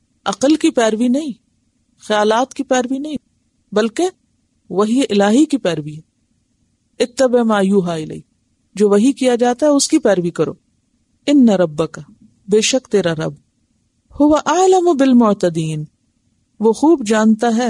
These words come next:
حد سے بڑھنے والوں کو، ایکسٹریمسٹس کو۔ یعنی کہ معتدین کون ہے؟ حد سے نکلنے والے،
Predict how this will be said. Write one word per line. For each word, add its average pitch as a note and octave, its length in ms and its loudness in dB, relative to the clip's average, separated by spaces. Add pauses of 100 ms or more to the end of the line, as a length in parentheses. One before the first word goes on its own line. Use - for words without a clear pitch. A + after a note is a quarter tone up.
حد A3 220 -2
سے D#4 160 0
بڑھنے A#3+ 300 2
والوں E3 300 -2
کو، D#3 220 -16 (680)
ایکسٹریمسٹس - 800 0
کو۔ D3 180 -14 (560)
یعنی F#3 220 0
کہ G#3 100 -2
معتدین A3+ 560 0
کون C#4+ 260 0
ہے؟ F#4+ 60 -14 (800)
حد C4 180 -2
سے C4 140 0
نکلنے F#3+ 340 -2
والے، D#3 260 -8